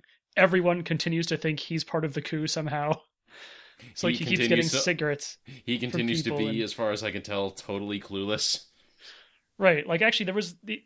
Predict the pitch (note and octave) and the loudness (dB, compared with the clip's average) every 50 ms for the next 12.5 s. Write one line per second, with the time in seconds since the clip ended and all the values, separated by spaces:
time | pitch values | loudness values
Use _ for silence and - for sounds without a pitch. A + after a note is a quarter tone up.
0 | _ - G3+ G3 F#3+ A3 B3+ B3+ - G#3 E3+ - - F3 F3 E3+ D#3+ D3 D#3+ D#3+ | _ -4 -4 -2 0 -2 -2 0 -2 -6 -6 -2 -4 -4 -4 -4 -4 -4 -4 -4
1 | D3 C3 F3 F3 E3 - D#3 D3 C#3+ C#3 - E3 D#3+ D#3 D3+ D3 - - _ _ | -4 -6 -6 -6 -4 -6 -6 -6 -6 -8 -6 -4 -2 -2 -2 -4 -6 -18 _ _
2 | _ _ _ - F3 D#3 D3+ D3 C#3+ C3+ D3+ D#3+ G3 A3 G#3+ - - F#3+ D#3+ D3+ | _ _ _ -6 -4 -4 -2 -2 -4 -4 -2 0 0 0 0 -2 -4 -8 -8 -8
3 | C3 - - - F3 E3+ F3 D#3 D3+ C#3 C#3+ C#3 C#3 C#3 C#3 C#3 C3 B2 C3+ C3+ | -6 -8 -4 -2 -2 -2 -2 -4 -6 -8 -8 -8 -8 -10 -10 -10 -8 -8 -8 -8
4 | C3 - - B2+ A#2 A#2 B2 D3+ - - E3 D#3+ D#3 - - _ _ _ _ _ | -8 -10 -10 -12 -14 -18 -14 -10 -8 -6 -6 -6 -8 -10 -12 _ _ _ _ _
5 | _ - - E3+ D3 C3 - - - - _ _ F#3+ F#3 - - - A3+ A#3+ A#3 | _ -10 -8 -8 -6 -6 -10 -12 -12 -16 _ _ -8 -8 -8 -4 -2 -2 0 0
6 | G3+ E3 C#3 D#3 D3 C#3 B2+ - C#3+ C#3 C3+ - D3+ C3 D3 C#3 C#3 - E3 C#3 | -4 -4 -4 -8 -8 -8 -8 -8 -8 -8 -8 -10 -10 -10 -8 -8 -8 -6 -2 -2
7 | D#3+ D3 D#3 - D#3 C3+ B2 - - - E3 D#3 C#3 B2+ A#2+ A#2 A#2 - - C#3 | -2 -2 -2 -4 -6 -6 -6 -8 -6 -4 -2 -2 -2 -4 -6 -8 -12 -14 -12 -12
8 | B2+ B2+ C#3 C3+ C#3+ C#3 B2+ C3+ C#3 C3+ - F3 E3+ E3 D#3+ D3+ A#2+ D3 D#3 C#3+ | -10 -10 -10 -10 -10 -8 -8 -8 -8 -10 -10 -10 -12 -12 -12 -12 -10 -10 -10 -8
9 | D3+ D#3+ E3 E3 F3 E3 D3+ C#3+ C#3+ C3+ C3+ B2+ - - D#3 C#3+ C3+ C3 C3+ C#3 | -4 -4 -2 -2 -2 -4 -6 -6 -8 -8 -8 -8 -6 -6 -6 -6 -4 -6 -6 -8
10 | B2+ B2+ B2+ A#2+ C3+ B2+ A#2+ A2+ A2+ A2+ _ _ _ _ _ _ _ _ _ - | -10 -12 -12 -12 -14 -14 -16 -18 -20 -20 _ _ _ _ _ _ _ _ _ -2
11 | C#3 D3+ D3+ E3 D3+ - - - C3+ A#2+ C3+ B2+ A#2+ A#2 A2 F#2+ F#2 E2+ - - | -2 -2 0 -2 -4 -4 -4 -4 -4 -4 -2 -2 0 0 0 -2 -4 -6 -6 -4
12 | G#2+ F2+ - - - F2+ F2 F2 F2 | -4 -6 -6 -8 -10 -8 -8 -8 -8